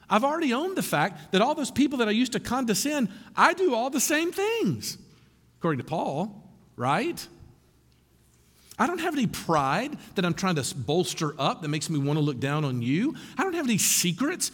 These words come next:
that I'm afraid of getting out. It's all there. But what Paul understands that you can be free from the tyranny of being a judgmental person.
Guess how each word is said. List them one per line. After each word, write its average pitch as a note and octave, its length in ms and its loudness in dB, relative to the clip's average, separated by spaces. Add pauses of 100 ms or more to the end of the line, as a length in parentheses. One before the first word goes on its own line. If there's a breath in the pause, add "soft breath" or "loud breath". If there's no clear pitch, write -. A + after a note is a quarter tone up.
(140)
that G3 100 2
I'm F#3 140 2
afraid F3+ 320 0
of C#3 120 -2
getting E3+ 280 2
out. A#3 200 0
It's C4+ 140 -2
all D4 220 2
there. G4 500 -2 (1500 soft breath)
But G3 140 -4
what G3 140 2
Paul C4 260 -2
understands F#3 500 0
that D3+ 60 -2
you D3+ 80 0
can D3+ 120 0
be C#3 120 2
free E3 380 0 (180 loud breath)
from C3+ 180 -4
the A#2+ 60 -4
tyranny D3+ 480 -2
of A2 80 -4
being C3 180 -4
a A2+ 60 -6
judgmental A2+ 500 -6
person. G2 540 -14